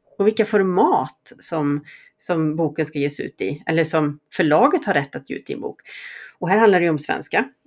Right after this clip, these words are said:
såklart, i, i Sverige. Ehm, och det här med formaten då, det,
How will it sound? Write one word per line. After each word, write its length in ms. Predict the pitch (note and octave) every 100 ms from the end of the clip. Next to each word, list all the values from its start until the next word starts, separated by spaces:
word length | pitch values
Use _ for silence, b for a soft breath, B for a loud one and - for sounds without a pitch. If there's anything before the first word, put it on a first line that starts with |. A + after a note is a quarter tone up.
| _
såklart, 420 | - F3+ G#3 C4+
i, 280 | F3+ D#3+ E3
i 200 | - -
Sverige. 320 | C#3+ D#3 E3+ C4+ _ _
Ehm, 600 | F3 E3+ E3+ E3 E3 D#3+ D#3+ B B B B B B B _ _ _ -
och 240 | A#3 A#3
det 80 | A3
här 80 | A3
med 120 | G#3+
formaten 600 | G#3 G3+ A#3+ D4+ - G#3+
då, 100 | F3+
det, 240 | F#3 G3